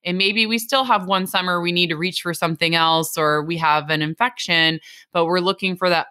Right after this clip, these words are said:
overall improvement. So you really have to take the time to explain that to your clients so they're not frustrated every time, you know, there's a little flare here and there.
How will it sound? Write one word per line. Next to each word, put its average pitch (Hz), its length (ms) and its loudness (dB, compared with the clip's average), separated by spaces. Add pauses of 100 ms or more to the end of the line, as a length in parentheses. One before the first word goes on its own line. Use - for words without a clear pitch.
overall 165 540 2
improvement. 151 880 -2 (320)
So 196 320 2
you 202 260 -2
really 254 420 -2
have 190 520 0
to 165 180 0
take 180 320 -4
the 160 60 -4
time 160 480 0
to 151 460 -2 (640)
explain 196 640 -2
that 185 220 0
to - 100 -8
your 160 140 0
clients 233 760 -2 (140)
so 190 180 0
they're 185 140 4
not 180 220 0
frustrated 165 580 0
every 156 280 0
time, 151 400 0
you 151 60 -2
know, 147 140 0
there's 143 200 -2
a 151 60 -4
little 151 300 -2
flare 143 380 0
here 139 260 -4
and 131 160 -4
there. 127 400 -6